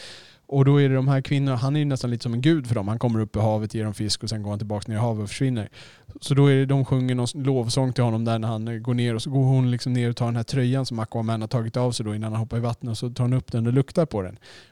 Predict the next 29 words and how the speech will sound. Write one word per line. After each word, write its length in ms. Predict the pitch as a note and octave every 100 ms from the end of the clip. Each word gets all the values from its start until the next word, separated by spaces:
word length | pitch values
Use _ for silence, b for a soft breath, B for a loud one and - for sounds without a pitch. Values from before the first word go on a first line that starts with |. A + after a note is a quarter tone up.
| B
Och 120 | D#3+
det 120 | C3+
är 40 | G3
en 80 | F3
sån 140 | D3+
här 200 | C3+ A#2+ -
scen 340 | - - E3 C#3
som 100 | A#2
skulle 200 | - B2
kunna 160 | C3
vara 120 | A#2 A#2
ganska 260 | A#2 -
ostig 680 | - D3+ - - D#3 G2+ - -
i 80 | C#3+
de 140 | A#2
flesta, 540 | A#2+ A#2+ - A#2 A2+ A2+
eh, 180 | D#3
filmer. 420 | C#3 C3+ B2 C3 G2 - _ B B B B -
Men 360 | C#3+ C#3 C3+ - -
här 680 | - C3+ E3+ F3+ D#3 E3+ - _ -
så 160 | - -
är 160 | F3+ C#3+
det 80 |
okej. 580 | C#3+ - - E3 C#2+ - _ _ _ - -
Här 280 | D#3+ D3+
fungerar 640 | D3 - D#3+ D3 E3+ F#3 D#3
det 120 | B2
för 120 | -
att 200 | C3+ -